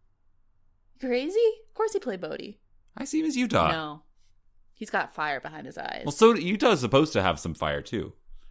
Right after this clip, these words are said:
Speaker 1: No, no,
Speaker 2: No, yeah,
Speaker 1: no.
Speaker 2: you're, eh, I can see Bodhi, yeah.
Speaker 1: Hush, child.
Speaker 2: Hush,
Speaker 1: Bodhi.
Speaker 2: child,
Speaker 1: Be
Speaker 2: hush.
Speaker 1: Bodhi. Okay, so it's this advertisement where basically some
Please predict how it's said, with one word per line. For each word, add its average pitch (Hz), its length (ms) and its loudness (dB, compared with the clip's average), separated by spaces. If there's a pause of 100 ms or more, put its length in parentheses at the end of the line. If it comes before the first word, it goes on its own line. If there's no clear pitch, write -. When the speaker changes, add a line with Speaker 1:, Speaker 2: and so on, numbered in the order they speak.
(300)
Speaker 1:
No, 165 220 -14
no, - 240 -18
Speaker 2:
No, 147 220 4
yeah, 147 120 4
Speaker 1:
no. 139 60 6
Speaker 2:
you're, 165 200 4
eh, 175 240 2
I 156 60 -2
can 113 240 0
see 78 100 -2
Bodhi, 71 300 -4
yeah. 73 300 -2 (1400)
Speaker 1:
Hush, - 340 -20
child. 220 120 -20 (920)
Speaker 2:
Hush, 78 100 -10
Speaker 1:
Bodhi. 170 120 -8
Speaker 2:
child, 85 500 -8
Speaker 1:
Be - 60 -10
Speaker 2:
hush. 87 120 0 (200)
Speaker 1:
Bodhi. - 260 -16 (400)
Okay, 185 340 -4
so 202 520 2 (380)
it's 220 140 -4
this 220 200 -2
advertisement 220 800 0
where 175 340 -2
basically 226 400 -2
some 208 380 -6